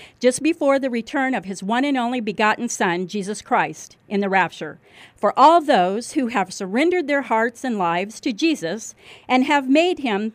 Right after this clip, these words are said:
their Lord, Master, and Savior. These are the same that are walking in the Spirit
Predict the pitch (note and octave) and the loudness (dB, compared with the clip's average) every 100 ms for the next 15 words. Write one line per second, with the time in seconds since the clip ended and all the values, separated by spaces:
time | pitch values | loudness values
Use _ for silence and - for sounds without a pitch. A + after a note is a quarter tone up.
0 | - G#3+ G3+ A#3 C4+ C#4+ A3+ A3+ A#3 B3 | -2 -2 0 2 2 0 -2 -2 -4 -8
1 | A3 G#3 - G3+ E3+ D#3 - _ _ _ | -8 -8 -2 -2 -2 -8 -14 _ _ _
2 | - G3 B3 C4 B3+ A#3+ - B3+ B3 C4+ | -8 -2 0 4 4 2 -2 -2 0 -2
3 | C4+ G#3+ G3 F#3+ - _ - F3 G3 C4 | 0 0 0 -2 -8 _ -4 0 0 0
4 | C#4 C#4+ D4+ D4 - F#4+ D#4+ E3+ | 0 2 0 -2 -2 2 2 0